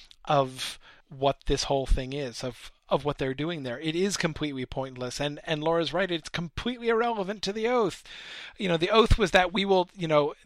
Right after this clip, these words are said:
we will, they, they will pursue with hatred anyone who keeps a Silmaril from them. So, okay, yes, fighting Dior is in line with the terms of the oath.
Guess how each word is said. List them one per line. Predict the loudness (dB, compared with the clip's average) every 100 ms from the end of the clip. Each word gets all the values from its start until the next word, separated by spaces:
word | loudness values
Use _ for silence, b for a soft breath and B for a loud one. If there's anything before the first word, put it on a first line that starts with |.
| -20 -18
we | -6 -4
will, | 0 -2
they, | 0 -2
they | 4 6 8
will | 6
pursue | 4 2 6 6 4
with | 2 0 2
hatred | 0 0 -2 -4 -2
anyone | 0 2 2 2 0
who | -2 -4
keeps | -4 -4 -2 -2
a |
Silmaril | -2 -2 0 0 0 0
from | 0 0
them. | -2 -2
So, | -2
okay, | -2 -2 -2
yes, | 0 0 -2 -6 B B B 0
fighting | 4 4 2 -2
Dior | -2 2 2 4
is | 2
in | 2 0
line | 0 0 0 -4
with | -4
the | -2
terms | 0 0 -2
of | -6
the | -2
oath. | 2 4